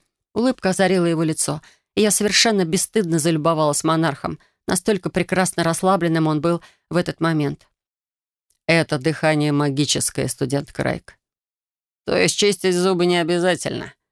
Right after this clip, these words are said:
уточнил Озант, и все вновь рассмеялись.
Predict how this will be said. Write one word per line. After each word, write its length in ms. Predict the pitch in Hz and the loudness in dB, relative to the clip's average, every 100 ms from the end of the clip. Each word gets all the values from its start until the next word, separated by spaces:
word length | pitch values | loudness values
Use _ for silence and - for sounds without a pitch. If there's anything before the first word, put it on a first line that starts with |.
| _ | _
уточнил 560 | - 180 185 - 185 170 | -6 0 0 2 0 0
Озант, 420 | 190 208 175 143 - | 0 2 0 -2 -4
и 80 | 175 | -4
все 240 | - 156 | -2 -2
вновь 340 | 139 151 202 - _ - | 0 0 0 -6 _ -4
рассмеялись. 840 | 196 - 151 139 135 131 - - | -2 0 0 0 -2 -2 -6 -6